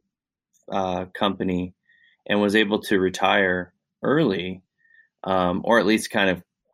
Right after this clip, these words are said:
quit his job and, and take some time off. And in the course of that, he started making basically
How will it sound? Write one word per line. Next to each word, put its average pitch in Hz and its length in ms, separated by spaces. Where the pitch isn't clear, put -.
quit 107 180
his 92 160
job 95 540
and, 90 460
and 92 200
take 101 180
some 92 180
time 92 360
off. 90 360
And 90 500
in 110 140
the 104 80
course 151 460
of 95 140
that, 92 420
he 101 400
started 101 560
making 95 680
basically 107 680